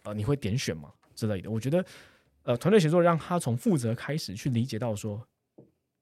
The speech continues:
一个专案的成功是要靠大家一起帮上忙的，而且这个帮上忙，而且这个请求协助不代表在证明他自己没有能力。然后再往下走，我觉得真的就是意识、意愿到能力的这三个阶段。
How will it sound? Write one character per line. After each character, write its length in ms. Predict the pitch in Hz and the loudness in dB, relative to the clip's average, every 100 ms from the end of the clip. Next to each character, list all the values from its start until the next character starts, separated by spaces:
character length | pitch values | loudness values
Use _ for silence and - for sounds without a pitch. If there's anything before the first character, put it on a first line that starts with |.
| _ | _
一 120 | - 143 | -4 0
个 80 | |
专 160 | 135 151 | 0 2
案 140 | 151 | 0
的 180 | 117 104 | 0 -2
成 280 | 98 101 104 | -4 -6 -4
功 200 | 117 120 | -2 -2
是 140 | 123 | -4
要 140 | 113 107 | -6 -6
靠 160 | 110 | -8
大 180 | 110 107 | -8 -6
家 140 | 98 98 | -6 -8
一 40 | |
起 80 | 95 | -10
帮 220 | 101 98 | -10 -8
上 100 | 98 | -8
忙 160 | 80 64 | -12 -18
的， 80 | 101 _ | -20 _
而 80 | - | -2
且 60 | 131 | 0
这 60 | |
个 80 | 139 | 2
帮 160 | 131 135 | 2 2
上 120 | 139 | 2
忙， 120 | 110 165 | 0 0
而 80 | 151 | 2
且 140 | 165 | 4
这 100 | 139 | 4
个 100 | 147 | 2
请 200 | - 117 | 2 0
求 200 | 107 120 | 2 0
协 180 | 120 113 | 2 0
助 180 | 127 113 - - - - | 2 0 -2 -20 -20 -6
不 100 | 123 | 2
代 160 | 156 | 2
表 260 | 117 104 101 _ _ _ - | 2 -2 -4 _ _ _ 0
在 160 | 139 | 0
证 180 | 120 135 | 4 2
明 160 | 110 107 | 2 -2
他 160 | 113 | -4
自 120 | 110 | -8
己 60 | 98 | -8
没 80 | 90 | -6
有 80 | 95 | -8
能 120 | 87 92 | -10 -14
力。 160 | 95 104 _ - - - _ - | -14 -14 _ -20 -20 -20 _ -2
然 140 | 135 | 2
后 120 | 151 | 2
再 140 | 165 196 | 6 8
往 180 | 117 | 8
下 200 | 113 147 | 4 2
走， 100 | 120 | 2
我 80 | 104 | -2
觉 80 | 107 | -2
得 60 | 120 | 0
真 120 | 151 | 2
的 60 | |
就 140 | 120 127 | 2 -2
是 260 | - 123 - | -2 -6 -2
意 200 | 165 123 | 0 2
识、 300 | - 160 123 | 0 -2 -2
意 120 | 151 | -2
愿 260 | 127 123 110 | 0 0 -2
到 140 | 117 | -2
能 240 | 107 101 101 | -4 -4 -4
力 100 | 123 | -2
的 80 | 95 | -4
这 80 | 104 | -6
三 160 | 104 | -8
个 80 | 92 | -10
阶 160 | 90 87 | -12 -12
段。 200 | 95 | -14